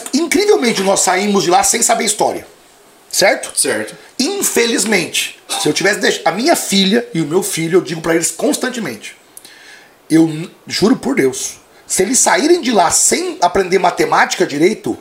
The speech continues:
Speaker 1: <laughs> vocês vão rir. Eu vou ficar menos puto do que se, se eles saírem sem saber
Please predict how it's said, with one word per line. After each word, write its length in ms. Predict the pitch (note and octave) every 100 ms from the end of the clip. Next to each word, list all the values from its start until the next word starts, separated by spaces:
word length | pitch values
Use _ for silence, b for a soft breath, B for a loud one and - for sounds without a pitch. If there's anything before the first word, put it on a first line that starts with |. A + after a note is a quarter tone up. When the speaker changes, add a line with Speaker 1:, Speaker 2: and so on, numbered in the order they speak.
| -
Speaker 1:
<laughs> 100 | _ -
vocês 220 | - - F3
vão 140 | G3
rir. 280 | F#3 E3 - B B B
Eu 80 | F3
vou 100 | G3+
ficar 300 | G#3+ G#3+ F#3+
menos 400 | F3 A#3+ G4+ -
puto 380 | - A#3+ A#3+ - - B B B B E3
do 80 |
que 120 | E3 G3+
se, 180 | A#3 -
se 100 | D4+
eles 160 | C#4+
saírem 360 | B3 A#3+ A3+ A3
sem 180 | G3+ G3+
saber 580 | G3+ E3+ D#3+ - -